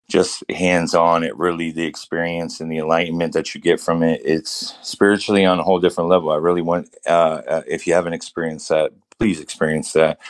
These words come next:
Uh, something that I think everybody should at least try to do, um, once in their life is to really grow some outdoor cannabis. So with that said, guys, I hope that your spring is really set to be great this year.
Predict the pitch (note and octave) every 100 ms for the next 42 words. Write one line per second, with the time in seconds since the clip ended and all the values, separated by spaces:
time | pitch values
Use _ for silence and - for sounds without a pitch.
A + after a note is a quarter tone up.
0 | - - _ _ _ F2 E2 D2+ D2 F2
1 | D#2+ D#2+ D#2 D2+ - D2+ D#2 D#2+ D#2 D2+
2 | - D2+ D2 D#2+ - E2 D2+ D2+ D#2+ D2+
3 | - _ _ _ - E2+ E2 E2 F2 E2+
4 | E2 D#2+ E2 F2 E2+ E2 D2+ D#2 D#2 D#2
5 | D2 D2+ D#2 D#2 D#2+ D#2 D#2 D#2+ D#2+ E2+
6 | F2+ D2 - - - - - F#2 D#2+ D#2
7 | F2 F#2+ G#2 - F2+ G2 F2 E2+ E2 E2+
8 | F2 F2 E2 B1+ E2+ E2+ - F2 F#2 F2+
9 | D#2 - F2 E2+ - G2 - - E2 -
10 | - _ _ _ - F2+ - F2+ G2 G#2+
11 | F2+ E2+ F2+ E2 D2+